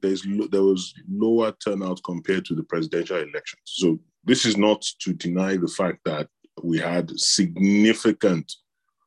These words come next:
voter suppression, intimidation. We saw all the violence. In my view, um, if this was the same country, the elections in Lagos would be cancelled. Th-, that's my view. Having seen what happened yesterday, that, that was not an election.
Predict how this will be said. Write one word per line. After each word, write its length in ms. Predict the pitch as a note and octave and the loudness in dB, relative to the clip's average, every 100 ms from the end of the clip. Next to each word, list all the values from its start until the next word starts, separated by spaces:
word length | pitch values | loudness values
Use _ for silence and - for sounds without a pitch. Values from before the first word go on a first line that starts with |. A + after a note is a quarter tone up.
| _ _ | _ _
voter 320 | D#2+ F#2 G2 | -2 2 2
suppression, 720 | F2+ F2+ E2 F2 E2 F2+ E2+ E2 | 2 0 0 -2 -2 -4 -4 -4
intimidation. 680 | D#2+ E2+ E2 F2 E2+ F2+ | -4 -4 0 2 0 -2
We 80 | E2 | 0
saw 180 | - F#2 | 0 2
all 220 | F#2+ F2 | 4 4
the 120 | D#2+ | 0
violence. 600 | D2 E2 E2 E2 E2 - - | -2 -4 -2 -2 -4 -6 -4
In 100 | G2+ | -2
my 240 | G#2+ A#2+ | 2 4
view, 500 | G#2+ F#2 G#2 F2 D#2+ _ _ _ _ _ _ | 4 2 0 0 -4 _ _ _ _ _ _
um, 360 | F2+ F2 E2+ F2 | -6 -4 -4 -4
if 160 | F2+ F2+ | -4 2
this 180 | A2 A2+ | 2 4
was 120 | F2 | 4
the 100 | E2+ | 4
same 320 | - G2 F#2 | 2 2 0
country, 400 | F#2 F2+ F2+ F#2 | -2 -6 -4 -4
the 140 | F2 | -4
elections 420 | E2 F#2 F2+ G2 F2+ | -2 -2 -2 -4 -4
in 120 | D#2+ | -2
Lagos 360 | E2 E2+ D#2+ | -2 -2 -2
would 80 | D#2+ | -6
be 120 | D#2 D#2 | -10 -8
cancelled. 360 | D#2+ D2+ - _ _ _ _ - _ | -8 -8 -12 _ _ _ _ -20 _
Th-, 120 | - - | -8 -6
that's 320 | E2+ G2+ G2 | 0 0 0
my 160 | F#2 F2 | 2 2
view. 240 | D#2 B1+ - | 0 -8 -8
Having 340 | - F#2 F#2+ | -2 0 2
seen 320 | - G2+ G2 | 2 2 2
what 140 | F2+ F2 | 2 0
happened 340 | E2+ E2 F2 | -4 -6 -6
yesterday, 460 | D#2+ D#2+ - D#3+ E3 | -4 -6 -6 -8 -6
that, 200 | - G#2+ | -6 -2
that 200 | G#2+ A#2+ | 0 0
was 160 | G2+ | 0
not 160 | E3 D#2 | -2 -4
an 120 | C#2+ | -6
election. 400 | C#2 - - - | -10 -14 -12 -14